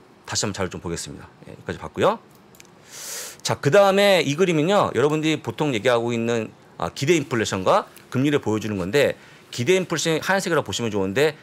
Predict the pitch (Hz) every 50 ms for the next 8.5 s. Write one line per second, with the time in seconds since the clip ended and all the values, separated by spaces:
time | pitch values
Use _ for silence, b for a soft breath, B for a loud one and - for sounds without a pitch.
0 | B B B - 202 - - 233 - 240 233 - - 113 82 73 - - - -
1 | - - - - - - _ - - 180 - 90 180 151 - - 156 - 196 160
2 | 117 107 123 131 127 120 117 113 - 101 92 90 - - - - 107 104 92 98
3 | 95 85 - 156 185 190 175 B B B B B B - 143 147 170 175 175 127
4 | 110 113 127 120 113 117 - - - - - 90 - - 170 - - 170 147 135
5 | 113 - 117 107 92 92 85 - - - 101 104 101 92 - 98 90 87 113 147
6 | 156 120 80 B B B B B B - - 139 147 131 202 233 - - - -
7 | - - _ _ - - 123 123 131 131 139 160 156 - - 95 110 127 117 95
8 | 82 - 98 - - - 85 76 -